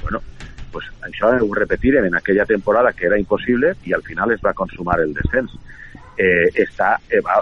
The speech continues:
eh, les orelles del llop estan ahí. El València està cinc punts per damunt, rep el Villarreal. Conforme està anunciat tres, possiblement el Villarreal, eh,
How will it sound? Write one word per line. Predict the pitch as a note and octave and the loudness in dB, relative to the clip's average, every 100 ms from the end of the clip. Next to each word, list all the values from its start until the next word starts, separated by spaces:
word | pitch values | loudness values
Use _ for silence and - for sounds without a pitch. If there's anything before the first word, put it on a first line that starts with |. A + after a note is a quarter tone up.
| - | 0
eh, | G2 - G2 | -4 -4 -4
les | G2 F#2 | -4 -2
orelles | G2 G2+ A2 A#2 | 0 4 2 2
del | C3 A#2+ | 2 4
llop | A#2+ D3+ | 4 2
estan | E3+ - C3+ | 2 0 0
ahí. | F#2 E3+ F#3+ - | 0 0 -4 -10
El | - E2+ D#2+ D#2+ | -4 -2 0 0
València | F2+ G2 B2+ B2 | -2 -4 -6 -4
està | E3 | -2
cinc | - C3+ A2 | 0 0 0
punts | G2+ F#2+ - | -2 -4 -4
per | D#2+ | -4
damunt, | D#2 C#3 C#3 | -2 -2 0
rep | A2+ A#2 | 0 4
el | D#3+ | 4
Villarreal. | B2+ F#2 - F2 C#3 - - - - - - - - | 4 2 0 0 0 -2 -10 -20 -20 -20 -20 -20 -12
Conforme | G2 - G#2+ C3 | -8 -2 0 0
està | - E3+ | 0 -2
anunciat | E3 - C#3 C3 | -2 0 2 4
tres, | C#3 F#3+ - - - - | 2 0 -4 -18 -18 -16
possiblement | - G2 A2 A2 C#3 F3+ | -14 -4 0 2 0 2
el | D3 | 4
Villarreal, | G#2 F#2+ F2 F#2+ A2+ C#3 C3 | 4 4 4 4 4 4 2
eh, | A2 | 2